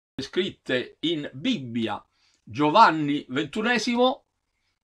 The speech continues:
e non c'è nemmeno risposta. "Tu, pecorella smarrita, puoi morire benissimo".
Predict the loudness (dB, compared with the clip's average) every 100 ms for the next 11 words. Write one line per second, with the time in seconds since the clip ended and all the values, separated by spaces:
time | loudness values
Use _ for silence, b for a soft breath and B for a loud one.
0 | _ 4 6 6 2 -4 _ -4 -2 -2
1 | 0 0 0 0 -2 0 0 2 2 0
2 | -2 -4 -6 -6 -8 -8 -6 -6 -10 _
3 | _ _ _ _ _ _ 0 2 2 -2
4 | _ _ -4 -2 2 4 6 4 2 2
5 | 2 4 4 2 -2 2 2 2 -4 _
6 | _ _ _ 4 6 6 4 -2 -8 -6
7 | 0 2 2 0 -2 -4 -4 -2 0 -2
8 | -4 -8 -6 -4 -6 -10